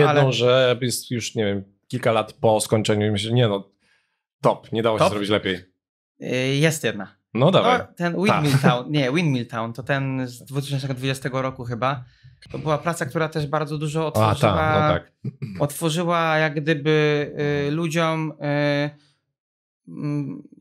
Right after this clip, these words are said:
Speaker 2: i-, informację, że jest coś takiego jak concept art. Bo to była taka naprawdę, no, praca, która gdzieś tam poszła wiralowo na Twitterze też. Ona miała dwadzieścia czy dwadzieścia pięć milionów wyświetleń, więc dosyć
Speaker 1: Co?
Speaker 2: sporo.
Speaker 1: Ile?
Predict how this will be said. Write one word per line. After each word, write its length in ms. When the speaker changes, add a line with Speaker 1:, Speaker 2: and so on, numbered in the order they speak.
Speaker 2:
i-, 300
informację, 500
że 60
jest 140
coś 100
takiego 120
jak 100
concept 360
art. 260
Bo 560
to 60
była 180
taka 220
naprawdę, 640
no, 420
praca, 240
która 180
gdzieś 140
tam 140
poszła 520
wiralowo 520
na 120
Twitterze 560
też. 340
Ona 120
miała 340
dwadzieścia 440
czy 140
dwadzieścia 260
pięć 220
milionów 260
wyświetleń, 460
więc 160
dosyć 260
Speaker 1:
Co? 140
Speaker 2:
sporo. 280
Speaker 1:
Ile? 340